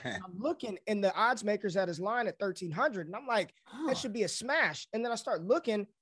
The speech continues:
Speaker 2: eleven hundred, eleven hundred, sub one thousand. He had that fourteen hundred yard season in twenty eighteen. So for me, I'm gonna take the cop-out answer, and I'm going to put two players in there in the same kind of vein.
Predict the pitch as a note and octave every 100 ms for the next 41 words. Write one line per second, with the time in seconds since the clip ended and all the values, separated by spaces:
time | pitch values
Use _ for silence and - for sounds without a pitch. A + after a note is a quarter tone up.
0 | _ B2+ C3 E3 F3 E3 F3 E3 C#3 C#3
1 | F3+ F3+ D#3+ F3+ F3 E3 - E3+ E3+ F#3
2 | F3 E3+ F#3 F#3 G3 F3 _ - F3 E3
3 | F3+ G#3+ G3+ G#3 F#3+ F#3 E3+ F3+ E3+ A3
4 | F#3 E3 - G3+ F#3+ D#3 - C4+ A#3+ F3+
5 | - _ _ - - A#3 - A#3+ - C#4+
6 | D#4 C#4 G3 - - G3+ A#3+ B3 A3+ A#3+
7 | G#3 G3 - F#3+ G#3+ A#3 A#3 A#3+ B3 -
8 | B3 - F#3+ F#3 A3 G#3+ A#3 A3 F3 G#3
9 | - A#3+ A3+ A3+ A3 A3 F3+ F#3 F3+ F3+
10 | F#3 G3 F3+ F#3 - G3+ G#3+ G3+ G3+ G3+
11 | E3 D#3 D#3 D3 D3